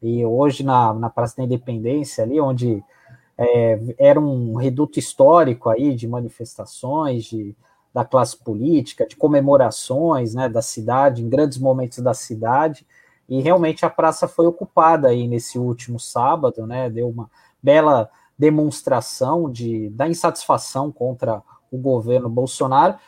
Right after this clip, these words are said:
e uma pauta bastante ampla, né? De vários assuntos que a gente tem repercutido aqui na R B A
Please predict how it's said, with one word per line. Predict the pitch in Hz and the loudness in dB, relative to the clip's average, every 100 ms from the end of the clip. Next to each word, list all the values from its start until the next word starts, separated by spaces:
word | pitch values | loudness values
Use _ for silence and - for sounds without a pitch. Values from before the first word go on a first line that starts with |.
| _ | _
e | 180 | -4
uma | 196 202 | 2 2
pauta | - 185 180 | 4 4 4
bastante | 196 185 - 180 202 233 | 0 0 2 0 -2 2
ampla, | 190 202 180 139 113 | 4 4 0 0 0
né? | 120 127 | 0 -2
De | 113 - 127 | -2 -6 -4
vários | 117 139 190 180 | 2 4 4 0
assuntos | 165 131 143 139 - | -2 -4 -8 -12 -4
que | |
a | 135 | -4
gente | 139 131 | -4 -10
tem | - 139 | -8 -8
repercutido | 139 147 131 120 - 131 | -6 -6 -6 -12 -4 -2
aqui | 123 - | -2 -4
na | 127 123 | -8 -6
R | 127 | -6
B | 127 131 | -2 0
A | 117 117 | 0 -4